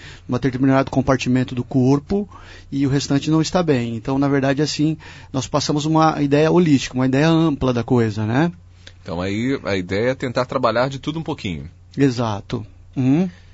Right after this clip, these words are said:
Speaker 2: E nessa época do ano, faltando aí, como eu disse, cerca de dois meses, ainda dá pra fazer muita coisa pra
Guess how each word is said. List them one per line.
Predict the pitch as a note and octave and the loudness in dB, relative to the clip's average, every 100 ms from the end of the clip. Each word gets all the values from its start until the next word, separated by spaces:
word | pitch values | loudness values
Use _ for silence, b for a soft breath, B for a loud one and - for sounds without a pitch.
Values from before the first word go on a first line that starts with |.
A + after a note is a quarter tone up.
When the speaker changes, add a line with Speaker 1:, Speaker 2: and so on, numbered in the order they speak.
| b F#3 | b -6
Speaker 2:
E | |
nessa | G#3+ G3+ A#3 B3+ - F#3+ | -2 0 0 0 0 2
época | D3 D3+ - C#3 | 2 0 -2 -4
do | C3+ A2+ | 0 0
ano, | F#2 F2 | 0 -2
faltando | - G#2 - A#2+ A#2 | -4 -4 -4 -4 -4
aí, | |
como | A#2+ C3 | -4 -4
eu | C3 | -4
disse, | G#2+ A2 G2 A2 | -2 -4 -4 -4
cerca | B2 A#2+ A2+ | -6 -4 -4
de | A2+ | -4
dois | A2 C3 C#3 A2 | 2 4 4 0
meses, | A2 G2+ F#2+ G#2 | -2 -4 -4 -4
ainda | A2+ C3+ C3 | -2 -2 0
dá | C3+ | 0
pra | C#3 C3+ | 0 -2
fazer | - A2+ A#2+ | 0 0 0
muita | A#2 C3 D#3 C3+ | -2 -2 -2 -4
coisa | B2+ - B2+ B2 A#2+ | -4 0 0 0 -2
pra | B2 | -2